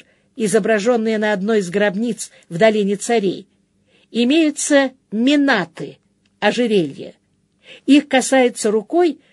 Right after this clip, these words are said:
стоящий рядом фараон – что воспринимается воплощением полового желания. Шейные же гривны Средневековья представляли не только украшением,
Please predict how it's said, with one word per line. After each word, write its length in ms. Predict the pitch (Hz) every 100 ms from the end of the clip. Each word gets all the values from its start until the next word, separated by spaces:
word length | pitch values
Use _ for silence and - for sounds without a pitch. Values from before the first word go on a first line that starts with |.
| _
стоящий 680 | - 240 240 339 311 - 247
рядом 320 | 294 269 262
фараон – 680 | - 285 294 220 156 196 - _ _ _ _ _ _
что 240 | - - 202
воспринимается 800 | 196 214 208 208 202 180 - 175
воплощением 840 | 160 165 147 - 285 359 202 196 _ _ -
полового 500 | 196 185 165 190 226
желания. 640 | 269 220 143 127 117 - _ _ _ _ _ _ _ _
Шейные 560 | - - 302 330 302 294
же 140 | 285
гривны 560 | 233 277 311 269 285 277 _
Средневековья 1120 | - 254 269 247 262 262 - 330 226 180 147 - _ _ _ _
представляли 720 | 208 262 - 262 269 302 269
не 160 | 254 285
только 320 | 370 359 -
украшением, 840 | 233 247 254 - 202 151 - -